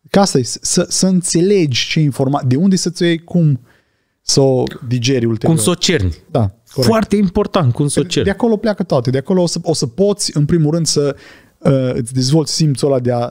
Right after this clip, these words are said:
Speaker 1: detecta șarlatani mult mai ușor. Indiferent sub ce, uh, costum, că sunt sutană, că sunt halat alb, că sunt... Adică o să poți să vezi după
Speaker 2: Scammer
Speaker 1: uniformă.
Speaker 2: detector.
Speaker 1: Exact, da.
Speaker 2: Trebuie.
Speaker 1: Spider sense tingling,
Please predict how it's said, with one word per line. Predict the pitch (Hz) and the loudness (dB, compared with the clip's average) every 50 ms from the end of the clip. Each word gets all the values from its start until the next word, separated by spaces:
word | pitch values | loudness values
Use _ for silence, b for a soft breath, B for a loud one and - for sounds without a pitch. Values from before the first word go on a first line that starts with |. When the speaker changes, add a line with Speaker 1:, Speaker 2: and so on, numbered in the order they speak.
| - 165 | -8 -8
Speaker 1:
detecta | 139 117 127 123 117 - 135 113 - - _ - 160 156 143 127 120 - - | -4 -2 -2 -2 -2 -2 -4 -6 -6 -4 _ 0 2 2 2 0 -2 -6 -8
șarlatani | - - 127 127 117 123 127 120 123 - - 165 131 117 104 - - B B B B B B B B B | -4 -2 -2 0 0 0 0 -2 -2 -2 -2 0 0 0 -2 -4 -8 B B B B B B B B B
mult | - 131 131 139 147 147 139 120 113 - | 0 0 2 2 2 2 0 -2 -2 -4
mai | 123 113 113 | -4 -4 -4
ușor. | 110 104 - - 113 107 - - _ _ _ _ _ _ _ _ | -4 -4 -4 -4 -4 -4 -6 -12 _ _ _ _ _ _ _ _
Indiferent | - 214 220 196 165 - - 196 196 165 139 120 | 2 4 4 4 4 2 0 0 2 0 0 -2
sub | - - - 131 113 | -2 -2 -2 -2 -2
ce, | 117 - 151 147 139 131 123 120 117 113 b b b b b b b _ | 0 0 2 2 2 2 0 0 -2 -4 b b b b b b b _
uh, | - 139 131 123 120 117 | -2 0 2 2 0 0
costum, | 117 - 123 - - - 143 127 113 104 95 | 0 -2 -2 -2 -2 0 0 0 0 -2 -2
că | - 143 | -2 -2
sunt | 127 - 135 120 | -2 0 0 -2
sutană, | 110 - 117 - - 160 165 151 135 117 | -2 -2 -4 -2 0 0 0 0 -2 -2
că | - 127 | -4 -4
sunt | - - 123 | -2 -2 -2
halat | 107 135 131 131 123 117 - | -2 -2 0 0 -2 -2 -2
alb, | 156 156 156 139 123 110 - | 0 0 0 0 -2 -4 -4
că | - 139 | -4 -2
sunt... | 127 - - 143 131 127 127 123 117 B B B B B B B B | -2 0 0 0 0 0 0 -2 -4 B B B B B B B B
Adică | - 160 147 | -4 0 0
o | 170 | 2
să | 156 - 170 | 2 2 0
poți | 202 196 - | 0 0 0
să | - | 0
vezi | 165 175 175 151 139 147 | 0 0 0 0 0 -2
după | 156 170 - - | -4 -2 0 2
Speaker 2:
Scammer | 185 180 165 - 135 | 2 2 2 2 0
Speaker 1:
uniformă. | 123 101 120 120 117 | 0 0 -2 0 0
Speaker 2:
detector. | 117 127 101 107 - - 95 71 65 - _ _ _ _ _ _ _ _ | 0 -2 -2 -4 -4 -6 -8 -8 -10 -14 _ _ _ _ _ _ _ _
Speaker 1:
Exact, | - 131 131 127 131 120 110 95 - - _ _ | -2 0 0 0 0 0 -2 -4 -6 -12 _ _
da. | - 135 131 117 | -2 -2 0 0
Speaker 2:
Trebuie. | 117 - - 123 113 98 | 0 0 0 0 2 0
Speaker 1:
Spider | 80 - - | 0 -2 -4
sense | - - 151 135 123 117 | -2 -2 -2 -4 -4 -4
tingling, | - 127 120 117 110 110 113 117 117 113 | -2 -2 0 0 -2 -2 -4 -6 -8 -10